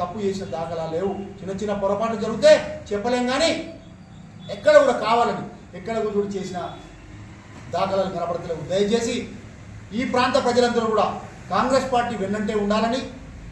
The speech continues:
రానున్న రోజుల్లో ఖచ్చితంగా కాంగ్రెస్ పార్టీకి చెందిన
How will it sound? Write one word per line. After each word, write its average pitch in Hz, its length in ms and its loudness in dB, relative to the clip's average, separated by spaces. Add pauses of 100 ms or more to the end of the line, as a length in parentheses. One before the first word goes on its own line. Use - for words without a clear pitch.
(140)
రానున్న 262 320 4
రోజుల్లో 247 500 6 (260)
ఖచ్చితంగా 277 720 4 (280)
కాంగ్రెస్ 247 400 0
పార్టీకి 233 340 0
చెందిన 220 160 -2